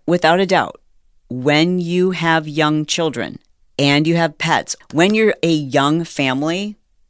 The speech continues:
whew, that is a season. And I, I mean, I don't know, but it just seems to me like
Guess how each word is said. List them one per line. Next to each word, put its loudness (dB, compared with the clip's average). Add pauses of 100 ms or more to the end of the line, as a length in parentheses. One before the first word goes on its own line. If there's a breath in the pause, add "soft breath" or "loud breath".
(180)
whew, 0 (800)
that 0 (160)
is 0
a -4
season. 0
And 0
I, 2 (160)
I -8
mean, -2
I -2
don't -2
know, 2
but -2
it -8
just -2
seems -4
to -4
me -2
like -6